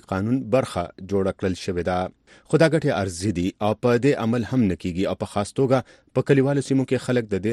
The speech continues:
نه خبر هم نه دي. مطبوعات لیکي چې د ښځو د پروژو لپاره نړیوالې پانګې هم په کمېدو دي او حکومتي مرستې هم غیر یقیني دي.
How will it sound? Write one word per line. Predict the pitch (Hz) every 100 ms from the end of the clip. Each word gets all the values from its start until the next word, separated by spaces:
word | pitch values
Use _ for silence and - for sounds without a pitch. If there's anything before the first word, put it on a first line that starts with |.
| 117
نه | 110
خبر | 101 92 90
هم | 98 87 87
نه | 90
دي. | 92 87 - _ _ _ _ _ _ 123
مطبوعات | 139 127 156 160 127
لیکي | 123 139 151 143
چې | 117
د | 98 -
ښځو | 123 131 107
د | 92
پروژو | 90 92 - 78
لپاره | - 95 92 - _ _ _
نړیوالې | 113 107 104 120 113 113
پانګې | 113 110 127
هم | 127 85
په | 98
کمېدو | 95 87 117
دي | 139 -
او | 101
حکومتي | 85 98 95 120 113
مرستې | 107 107 107 95
هم | 104 110 71 87
غیر | 139 127 87
یقیني | - 92 92 87
دي. | 92